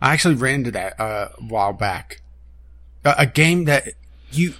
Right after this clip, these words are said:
literally cannot type the name of on your computer.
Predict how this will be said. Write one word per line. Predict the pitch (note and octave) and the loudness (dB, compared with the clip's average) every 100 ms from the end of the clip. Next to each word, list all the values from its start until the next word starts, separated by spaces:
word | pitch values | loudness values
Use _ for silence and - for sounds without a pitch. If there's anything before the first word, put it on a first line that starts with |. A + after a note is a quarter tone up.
| - | -6
literally | D3+ D3 E3 F3+ F#3+ F#3 D#3 A#2+ G2+ F#2 G2 - - | 0 0 4 6 6 6 4 2 0 -6 -12 -18 -14
cannot | - - D#3 D#3 D3 - - | -6 2 4 6 4 2 -4
type | - B2 A#2+ - | 0 2 0 -2
the | A#2 | -4
name | A2 A#2 A#2 G2+ | -2 -2 -2 -4
of | F#2 F#2+ - - - - - - - - - - - - - - | -6 -8 -12 -20 -20 -20 -20 -20 -20 -20 -20 -20 -20 -20 -20 -4
on | C3 A#2+ | 0 0
your | A2+ | 0
computer. | - G#2 G#2+ F2 A2+ | -4 -4 -4 -4 -10